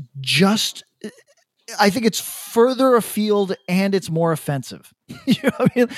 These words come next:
And if you wanna believe that there's tunnels full of children being trafficked, trafficked across the United States,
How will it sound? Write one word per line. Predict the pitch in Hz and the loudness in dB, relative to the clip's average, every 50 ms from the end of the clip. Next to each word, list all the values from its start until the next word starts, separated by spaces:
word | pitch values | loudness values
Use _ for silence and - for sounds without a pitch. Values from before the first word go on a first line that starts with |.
| - - - - | -10 -12 -6 -2
And | - 185 190 - - - - - _ _ | 0 0 0 0 -4 -12 -20 -20 _ _
if | - 190 185 170 | 0 0 0 0
you | 185 220 285 | 0 0 2
wanna | 294 285 277 269 254 | 2 2 2 2 2
believe | 214 202 202 202 208 208 214 214 185 | 0 0 -2 -2 -2 -4 -4 -4 -4
that | 165 156 156 | -6 -4 -4
there's | 160 156 143 - | -6 -8 -8 -8
tunnels | - - - - - 180 190 202 208 202 185 - | -10 -10 -6 0 0 2 4 4 2 2 0 -2
full | - - 190 185 180 | -4 -2 2 2 2
of | 160 139 - | 2 0 -4
children | - - - 180 180 175 185 185 180 | -2 0 2 2 2 2 2 2 2
being | 180 175 170 | 2 0 0
trafficked, | - - 170 170 170 165 180 170 175 170 165 180 - - - | 0 2 2 2 2 0 -2 0 0 -2 -2 -4 -8 -10 -6
trafficked | - - 175 170 - 185 170 - | -2 0 2 2 2 -2 -4 -4
across | 160 - - 175 175 170 156 | -8 -2 2 2 2 4 2
the | - 175 | 2 2
United | 170 165 165 165 143 | 2 2 2 0 -2
States, | - 180 175 175 165 - | -2 0 0 0 -2 -4